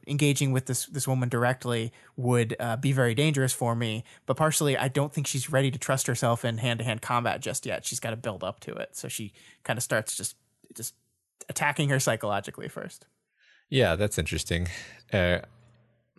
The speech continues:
Speaker 2: yeah, I'm trying to see if, if, like, p-, part of the fact that she goes after Lion Wing is just a, it's just a, like, a sound strategic choice because
Speaker 1: Right.
Speaker 2: she's,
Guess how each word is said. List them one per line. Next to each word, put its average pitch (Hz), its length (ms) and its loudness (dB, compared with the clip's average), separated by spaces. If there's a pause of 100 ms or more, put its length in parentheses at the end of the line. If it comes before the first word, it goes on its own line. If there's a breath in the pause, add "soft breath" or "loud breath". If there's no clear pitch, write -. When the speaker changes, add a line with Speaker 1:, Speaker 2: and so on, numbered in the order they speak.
(380 loud breath)
Speaker 2:
yeah, 107 140 4
I'm 87 60 4
trying 120 200 4
to 95 80 6
see 95 220 6
if, - 260 2
if, - 340 2 (280 loud breath)
like, 101 260 2
p-, - 80 -4 (140)
part 127 280 6
of 104 320 2
the 101 100 2
fact 98 240 2
that 92 80 0
she 98 120 2
goes 90 220 4
after 85 240 0
Lion 82 340 0
Wing 80 220 0
is 80 120 -2
just - 160 -8
a, 85 60 2 (100)
it's - 100 -4
just - 160 -10 (120)
a, - 360 -6
like, 87 200 -4
a 87 40 0
sound 80 440 0
strategic 80 560 -2
choice 78 340 0
because - 300 -6
Speaker 1:
Right. 202 120 4
Speaker 2:
she's, - 200 -4